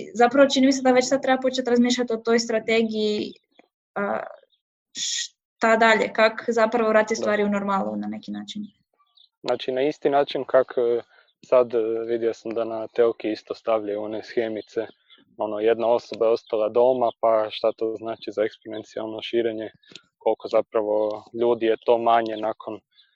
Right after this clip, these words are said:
Speaker 2: jedan, dva ili tri sukcesivna prijenosa. Isto tako će se zapravo ponašati i razvijeni imunitet.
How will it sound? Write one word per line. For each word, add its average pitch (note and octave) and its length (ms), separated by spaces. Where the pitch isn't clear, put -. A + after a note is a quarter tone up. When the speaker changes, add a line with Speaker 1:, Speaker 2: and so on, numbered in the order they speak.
Speaker 2:
jedan, G#2+ 420
dva G#2+ 260
ili G#2 480
tri G#2+ 420
sukcesivna A2 600
prijenosa. C#3+ 500
Isto C3 340
tako C3 200
će - 140
se - 160
zapravo B2 500
ponašati A#2+ 560
i A#2 200
razvijeni A#2 440
imunitet. G#2+ 580